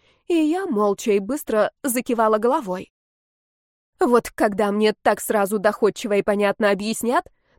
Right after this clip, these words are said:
так я и уразумеваю на раз. И вовремя. Над нашей головой цвиркнул луч бластера,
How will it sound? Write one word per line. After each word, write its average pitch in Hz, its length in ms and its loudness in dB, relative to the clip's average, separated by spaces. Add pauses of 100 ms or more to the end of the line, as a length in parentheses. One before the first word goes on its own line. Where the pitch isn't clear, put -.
так 262 160 4
я 254 220 4
и 247 160 4
уразумеваю 247 760 2
на 190 140 0
раз. 185 340 -2 (800)
И 262 160 2
вовремя. 202 540 0 (560)
Над 226 260 2
нашей 202 360 0
головой 208 420 4
цвиркнул 202 540 -2
луч 208 280 -4
бластера, 220 640 0